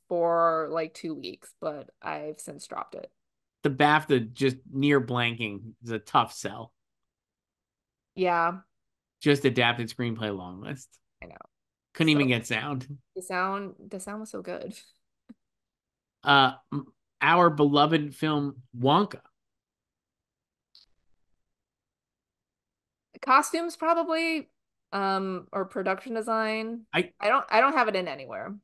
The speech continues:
Speaker 2: I have it in for production design only.
Speaker 1: I did have it in costumes, but I no longer.
Speaker 2: Uh, I love, love this movie. And another movie that I think could have done better on the long lists.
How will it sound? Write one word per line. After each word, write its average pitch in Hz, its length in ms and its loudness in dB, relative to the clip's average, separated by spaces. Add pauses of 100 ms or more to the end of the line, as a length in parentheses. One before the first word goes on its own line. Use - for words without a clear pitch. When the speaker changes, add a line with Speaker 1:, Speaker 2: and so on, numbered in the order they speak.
(180)
Speaker 2:
I 160 140 4
have 196 140 4
it 190 60 6
in 165 160 2
for 147 140 2
production 131 400 0
design 113 380 -4
only. 107 500 -6 (1120)
Speaker 1:
I 202 100 2
did 220 160 4
have 208 200 0
it 180 40 -2
in 170 120 -4
costumes, - 640 -12
but - 140 -6
I 160 80 -8
no 147 140 -12
longer. - 480 -16 (1080)
Speaker 2:
Uh, 131 380 4
I - 20 -8
love, 143 600 2 (840)
love 151 240 2
this 131 140 -2
movie. 127 420 -6 (280)
And 143 160 4
another 151 280 4
movie 143 220 6
that 127 120 6
I 127 60 2
think 123 300 -4
could 147 140 -2
have 127 80 0
done 123 180 0
better 123 240 4
on 117 100 0
the 113 60 -4
long 107 300 -4
lists. - 580 -12